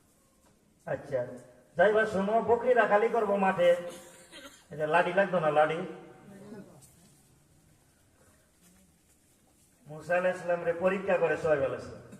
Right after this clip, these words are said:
সোয়াইব আলাইহিস সালামের বাড়িতে একটা লাঠি আছে, এটা আদম আলাইহিস সালামের লাঠি। আর এই আদম আলাইহিস সালাম আছেন বেহেশত দিয়া, দাঁত খিলাইল করবার লাগিয়া,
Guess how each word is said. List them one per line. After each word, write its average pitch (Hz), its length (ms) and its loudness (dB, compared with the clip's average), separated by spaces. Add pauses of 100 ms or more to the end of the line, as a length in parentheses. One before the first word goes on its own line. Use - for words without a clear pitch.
(1200)
সোয়াইব 220 280 0
আলাইহিস 208 220 2
সালামের 220 200 -4
বাড়িতে 214 280 0
একটা 185 200 0
লাঠি 180 320 4
আছে, 127 320 -4 (1400)
এটা 143 200 -4
আদম 208 320 0
আলাইহিস 202 220 4
সালামের 202 200 -2
লাঠি। 185 300 0 (1080)
আর 139 140 -4
এই 165 100 2
আদম 196 340 2
আলাইহিস 202 240 4
সালাম 214 200 4
আছেন 185 260 -2
বেহেশত 180 340 4
দিয়া, 170 300 -4 (680)
দাঁত 185 280 0
খিলাইল 190 300 0
করবার 147 240 0
লাগিয়া, 131 280 -4